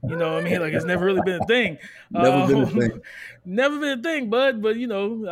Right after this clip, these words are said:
Speaker 1: okay, you know, S E C has won twelve of the last sixteen national titles, if I'm not mistaken. So, again, there has not been <laughs> parity, but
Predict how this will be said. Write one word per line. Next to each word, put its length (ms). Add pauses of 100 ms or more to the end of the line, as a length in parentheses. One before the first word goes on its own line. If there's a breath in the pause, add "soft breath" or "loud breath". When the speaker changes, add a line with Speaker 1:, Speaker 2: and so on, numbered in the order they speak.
Speaker 1:
okay, 380
you 140
know, 220 (240)
S 200
E 40
C 140
has 100
won 180
twelve 260
of 60
the 60
last 280
sixteen 440
national 360
titles, 320
if 80
I'm 100
not 160
mistaken. 340 (280 loud breath)
So, 360 (280 loud breath)
again, 720
there 220
has 180
not 220
been 140
<laughs> 220
parity, 340
but 300